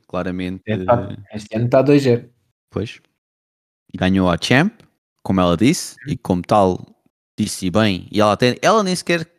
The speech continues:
Speaker 1: se quis meter na match no Hell in a Cell, ela até, ela até disse que queria era ter a primeira match contra quem ganhasse. Portanto, ela até estava a
Speaker 2: Sim.
Speaker 1: ser bastante generosa,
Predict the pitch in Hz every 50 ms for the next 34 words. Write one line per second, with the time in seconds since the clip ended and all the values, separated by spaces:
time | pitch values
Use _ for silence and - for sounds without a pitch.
0 | _ - - - - - 170 160 143 135 139 131 - 151 143 131 127 131 131 135
1 | - - - - 123 120 113 110 107 101 - 117 120 127 123 123 123 107 110 120
2 | 123 117 123 117 123 135 139 - - _ - _ - 120 143 165 170 160 139 123
3 | - 143 131 117 120 - 127 120 135 170 180 151 135 120 113 113 _ _ _ _
4 | _ _ - 113 123 143 165 - - - - - 160 180 175 185 175 170 175 175
5 | 175 165 147 135 127 127 131 - - - - - _ - - 101 110 117 - -
6 | _ _ _ _ _ _ - 110 123 131 - 123 113 131 131 135 131 127 123 127
7 | 127 127 123 - - 131 127 123 120 - - 113 113 123 117 110 104 101 98 101
8 | 101 120 123 131